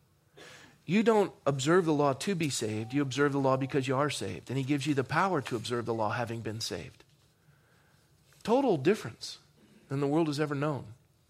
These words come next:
But what we all have to come to realization is that we're under sin and we need to be saved. The difficulty is this legal term,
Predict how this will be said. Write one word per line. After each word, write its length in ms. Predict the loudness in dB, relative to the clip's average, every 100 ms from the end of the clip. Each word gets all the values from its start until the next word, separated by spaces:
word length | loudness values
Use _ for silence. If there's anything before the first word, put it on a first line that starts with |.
| _ _ _ _ _ _ -20 0
But 80 | 4
what 140 | 4
we 100 | 4
all 160 | 6 6
have 140 | 4
to 80 | 0
come 220 | 0 2
to 60 | 2
realization 640 | 2 2 2 0 0 -2
is 100 | -4
that 100 | -2
we're 120 | 0
under 240 | 0 0 -4
sin 320 | -4 -2 -2
and 80 | -2
we 120 | -2
need 240 | -2 -2
to 160 | -4 -6
be 180 | -4 -6
saved. 420 | -6 -8 -10 -18 _ _ _ _ _ _ _ _ _ _ _ _ _ -16
The 80 | -4
difficulty 640 | -2 -2 0 0 0 -2
is 140 | -2 -4
this 180 | -6 -4
legal 320 | -2 -2 -4
term, 460 | -4 -6 -6 -8